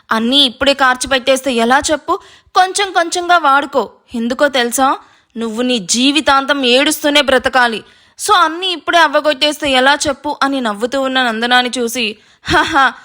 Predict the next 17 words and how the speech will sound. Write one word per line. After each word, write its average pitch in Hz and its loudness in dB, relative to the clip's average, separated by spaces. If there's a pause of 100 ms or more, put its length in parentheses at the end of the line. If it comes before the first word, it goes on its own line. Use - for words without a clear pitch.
(160)
సూపర్ 370 0
మామ్, 269 0 (140)
భలే 262 2 (100)
చెప్పావు." 277 0 (500)
మామ్ 330 0
చెప్తుంది 302 -6
నిజమే 269 -2
భూమి. 233 -4 (300)
ఆ 294 2
కన్నీళ్ళని 285 -2
కొంచెం 269 -2
కొంచెంగా 277 0
వాడుకో 254 2
అంటూ 247 -2
నవ్వుతూ 233 -2
ఉన్న 247 -2
శ్లోకాను, 233 -2